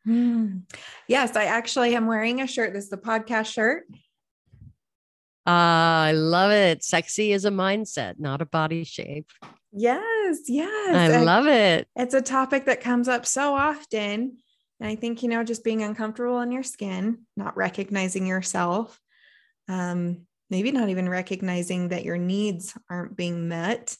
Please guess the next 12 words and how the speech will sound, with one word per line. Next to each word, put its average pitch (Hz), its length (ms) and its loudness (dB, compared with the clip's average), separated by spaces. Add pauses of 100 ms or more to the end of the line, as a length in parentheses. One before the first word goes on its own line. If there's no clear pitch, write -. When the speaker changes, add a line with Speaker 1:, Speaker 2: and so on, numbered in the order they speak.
Speaker 1:
That's 202 240 -10
such 202 220 -4
a 196 60 -2
big 180 300 0
one 185 420 2
too. 185 320 2
And 233 120 -2
it 196 60 -4
was 190 160 -8
like, 190 160 -10
"Oh, 285 220 2
okay. 247 500 -2